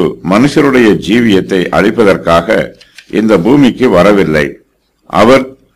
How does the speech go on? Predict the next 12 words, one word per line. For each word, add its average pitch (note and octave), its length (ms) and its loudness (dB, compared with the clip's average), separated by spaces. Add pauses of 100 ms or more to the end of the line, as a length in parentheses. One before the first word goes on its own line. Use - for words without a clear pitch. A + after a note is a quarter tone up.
(160)
நம்முடைய G#2 440 2
ஆத்மாவை B2+ 560 2
ரட்சிப்பதற்காகவும் F2 1200 -4 (460)
நமக்கு A#2 380 0
ஜீவனை C3+ 480 0
கொடுப்பதற்காகவும் G#2+ 1120 -2
வந்தார். D2+ 520 -4 (2000)
மனுஷகுமாரன் A#2 760 0 (100)
மனுஷருடைய A#2+ 580 2
ஜீவனை G2+ 680 0
அழிக்கிறதற்கு G2+ 680 0
அல்ல, E2 560 -2